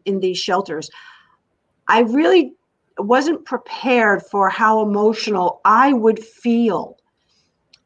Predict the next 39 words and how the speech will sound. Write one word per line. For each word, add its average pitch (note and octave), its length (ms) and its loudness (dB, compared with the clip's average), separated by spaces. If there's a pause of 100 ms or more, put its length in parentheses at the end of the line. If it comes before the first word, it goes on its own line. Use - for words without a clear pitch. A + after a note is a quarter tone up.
(480)
being, C4 460 2
sitting C#4+ 400 0
on B3 100 4
the A#3 80 0
floor A#3+ 840 4 (120)
reading A#3+ 320 -2
a A#3 40 -4
story, A3 480 0
me A3 300 -4
in C#4+ 140 -4
my G#3+ 160 -2
corporate A#3 480 -2
business A3 440 -6
suit, E3+ 340 -10 (600)
and A3 160 0
these C4 260 0
children A3 480 0
in G#3 380 -2
clothes A3+ 500 0
that G3 180 -2
were F3+ 140 -6
too C4 240 -8
tight A3+ 460 -4
or E3+ 80 -6
soiled, G#3+ 640 -4
they'd E3+ 180 -4
been F#3 160 -6
wearing A3+ 320 -2
for G#3 160 -8
days, G3 400 -2 (240)
coming C4 300 0
from A#3+ 220 0
some A3+ 280 0
trauma G#3+ 640 4 (260)
that G3+ 160 2
I G#3+ 100 4
wasn't G#3+ 340 0
privy G#3+ 360 -4
to. G3+ 500 -2